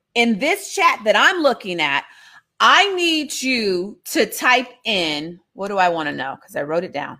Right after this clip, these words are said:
Hold on. Uh, what is your assignment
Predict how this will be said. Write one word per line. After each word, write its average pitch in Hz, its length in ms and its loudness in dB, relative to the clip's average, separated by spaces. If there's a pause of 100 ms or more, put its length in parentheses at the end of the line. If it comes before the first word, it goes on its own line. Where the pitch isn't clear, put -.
Hold 165 220 -10
on. 143 260 -8 (2000)
Uh, 50 960 -2 (2250)
what 240 560 6
is 320 260 2
your 302 260 10
assignment 196 920 0